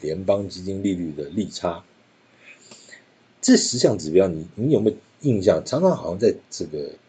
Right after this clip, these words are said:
国际财经新闻里头有听到过，对不对？其中啊，用某项指标如何如何，所以连带影响美股走势如何如何，所以联准会又如何如何。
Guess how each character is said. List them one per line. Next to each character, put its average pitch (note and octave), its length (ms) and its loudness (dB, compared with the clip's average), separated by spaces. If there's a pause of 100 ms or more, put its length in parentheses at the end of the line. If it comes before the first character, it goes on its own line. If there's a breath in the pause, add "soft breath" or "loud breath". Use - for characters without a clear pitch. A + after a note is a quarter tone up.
国 F2+ 240 6
际 A2 180 -2
财 - 240 -6
经 G#2+ 220 -6
新 C3+ 300 -2
闻 E2 140 0
里 D2 120 -10
头 D#2+ 120 2
有 D#2 180 -2
听 F#2 240 -6
到 E2 160 4
过， - 340 -6
对 F#2 80 -6
不 - 20 -2
对？ F#2+ 180 6 (640 loud breath)
其 C3 260 0
中 D#3 200 6
啊， G2 140 6
用 G#2+ 180 4
某 D#2+ 300 -2
项 A2 260 -2
指 - 180 -16
标 G#2+ 280 2
如 F#2 220 -4
何 F#2+ 120 4
如 F2+ 200 -2
何， F#2+ 100 4
所 A2+ 380 4
以 A2 120 0
连 E2+ 360 -4
带 C3 160 2
影 F#2+ 260 -6
响 E2 240 -6
美 D#2+ 220 -2
股 A2+ 300 -2
走 E2+ 280 0
势 C#3+ 260 -4
如 F#2+ 300 -4
何 F#2 160 4
如 F2+ 240 -4
何， F2 180 2
所 C3+ 200 4
以 G#2 80 4
联 F2+ 340 0
准 D#2+ 240 -2
会 A2 220 2 (240 loud breath)
又 C3 100 8
如 E2+ 300 -2
何 E2+ 80 4
如 D#2+ 260 0
何。 D2+ 220 -6